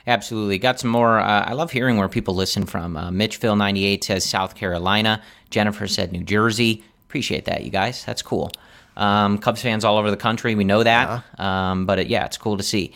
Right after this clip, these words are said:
Speaker 1: Um, yeah, man, I, I don't know. I do wanna talk about at some point in this show, a lot of the YouTube chat is kinda asking about some potential reinforcements,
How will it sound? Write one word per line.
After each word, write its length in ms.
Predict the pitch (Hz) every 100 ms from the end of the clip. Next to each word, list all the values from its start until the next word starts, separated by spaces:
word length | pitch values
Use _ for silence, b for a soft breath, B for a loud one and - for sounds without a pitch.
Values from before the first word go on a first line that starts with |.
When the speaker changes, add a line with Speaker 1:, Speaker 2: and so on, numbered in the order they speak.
| B B B B
Speaker 1:
Um, 720 | 117 120 120 120 117 113 110 - _ _ _ _ _ _ -
yeah, 320 | 113 120 101 -
man, 260 | 98 104 101
I, 280 | - 120
I 40 | 127
don't 80 | 131
know. 100 | 101
I 120 | 120
do 160 | 131 175
wanna 160 | 170
talk 240 | 143 143 131
about 160 | 120
at 80 | 110
some 220 | - 143
point 180 | 139 123
in 80 | 113
this 140 | 107
show, 200 | 104 110
a 40 | 101
lot 180 | 101
of 80 | 107
the 180 | 101 107
YouTube 200 | 104 104
chat 240 | - 104
is 80 | 98
kinda 180 | - 104
asking 460 | 95 104 104 110 104
about 240 | 92 92
some 120 | 104
potential 480 | - - 117 113 107
reinforcements, 1040 | 92 110 104 101 107 104 - 104 92 -